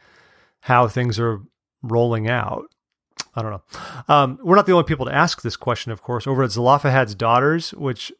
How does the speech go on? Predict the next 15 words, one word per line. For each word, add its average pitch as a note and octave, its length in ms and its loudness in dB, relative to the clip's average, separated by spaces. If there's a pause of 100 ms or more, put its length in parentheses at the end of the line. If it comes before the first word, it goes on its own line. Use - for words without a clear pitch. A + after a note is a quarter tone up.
(140)
often F#3+ 360 4
publishes C3+ 440 -2
blog B2+ 360 0
posts B2 380 -4
with A#2 160 -10
lots B2 240 0
of, G#2+ 200 -8
uh, A2 360 -4
based B2 220 -4
on A#2+ 100 -2
lots A#2+ 160 -4
of C3 60 -12
interesting A#2+ 320 -10
data B2 280 2
polls. G#2+ 460 -6